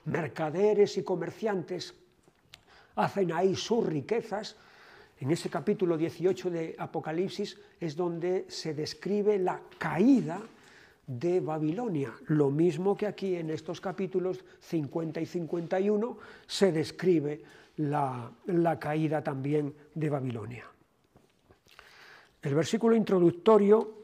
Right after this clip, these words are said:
lo podíamos empezar en el versículo uno del cincuenta, palabra <clears throat> que habló el Señor contra Babilonia, contra la tierra de los caldeos,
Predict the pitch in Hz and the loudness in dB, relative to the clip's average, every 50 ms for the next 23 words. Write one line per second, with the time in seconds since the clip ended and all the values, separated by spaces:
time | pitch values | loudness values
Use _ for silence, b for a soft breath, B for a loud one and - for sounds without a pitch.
0 | - - 165 156 151 - 160 156 151 175 180 175 165 160 165 160 147 - - 160 | -4 0 0 2 2 2 0 2 4 6 6 4 4 2 0 0 -2 -2 -4 -4
1 | 143 - 160 139 - 170 170 170 170 156 143 139 135 131 123 117 123 131 127 113 | -4 -4 -4 -4 -2 0 0 2 2 0 0 -2 -2 -4 -4 -4 -4 -4 -4 -4
2 | 113 127 - - 185 165 - 151 143 151 190 208 196 208 233 247 - B B B | -6 -6 -6 -4 -4 -2 0 2 6 8 8 8 8 8 6 4 2 B B B
3 | B B B B B - 139 123 - - 147 139 123 - 196 196 180 151 196 226 | B B B B B -6 -6 -4 -2 -2 -4 0 2 2 2 2 2 0 -2 -2
4 | - - B B B B B B B B B B - - 107 139 143 147 170 180 | -4 -6 B B B B B B B B B B -8 0 2 4 4 6 6 4
5 | 185 175 185 190 208 - - - 214 247 185 127 127 127 - - 170 160 139 160 | 4 4 4 2 2 0 0 2 2 4 4 2 0 -2 0 2 4 4 6 6
6 | 185 190 180 - - 185 170 165 175 180 175 160 - 190 202 196 - 180 175 170 | 6 4 4 2 0 0 2 4 4 4 2 2 4 2 2 4 2 2 0 2
7 | 160 151 160 156 160 170 175 175 175 170 165 165 - 160 147 147 147 151 147 143 | 2 2 2 2 4 4 4 4 4 4 2 2 0 0 -2 0 0 0 0 0
8 | 143 135 185 185 202 190 185 180 170 165 160 - - - 165 156 147 165 170 165 | 0 2 4 4 4 4 4 2 0 0 0 -2 -2 -2 -2 0 2 2 2 2
9 | 170 185 175 - | 2 0 -2 -6